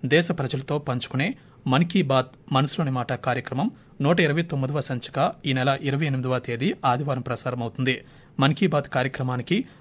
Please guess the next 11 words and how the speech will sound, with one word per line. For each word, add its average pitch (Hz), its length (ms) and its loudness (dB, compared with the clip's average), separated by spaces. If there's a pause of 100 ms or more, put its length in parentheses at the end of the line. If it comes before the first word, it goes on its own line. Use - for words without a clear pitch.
(140)
ప్రజలు 165 240 4
తమ 165 180 2
సూచనలు, 151 540 -2
సలహాలు 139 420 0
అందించాలని 127 600 -2
ప్రధానమంత్రి 131 580 -2
కోరారు. 123 380 0 (400)
ప్రజలు 139 240 4
తమ 165 180 0
స్వర 135 240 -2
సందేశాలను 127 640 -2